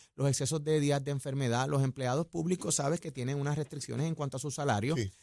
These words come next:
Speaker 1: Pues mire, lo justo es que si usted trabaja, que se le pague.
Speaker 2: Claro.
Speaker 1: Que si usted no coge vacaciones,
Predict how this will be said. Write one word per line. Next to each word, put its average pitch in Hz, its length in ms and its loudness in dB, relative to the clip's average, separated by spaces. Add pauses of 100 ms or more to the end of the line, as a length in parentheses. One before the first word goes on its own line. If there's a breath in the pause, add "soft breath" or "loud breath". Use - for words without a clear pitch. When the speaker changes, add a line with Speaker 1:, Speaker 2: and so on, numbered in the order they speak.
(180 loud breath)
Speaker 1:
Pues 113 100 -2
mire, 135 200 4
lo 147 100 4
justo 143 240 0
es - 40 -10
que 170 80 -6
si - 120 -4
usted 127 140 -10
trabaja, 170 520 4 (480)
que 139 120 -4
se 143 120 4
le 123 120 2
pague. 139 420 2
Speaker 2:
Claro. 107 300 -4
Speaker 1:
Que 143 100 0
si 131 100 2
usted 139 160 -2
no 165 140 2
coge 185 180 6
vacaciones, 180 640 0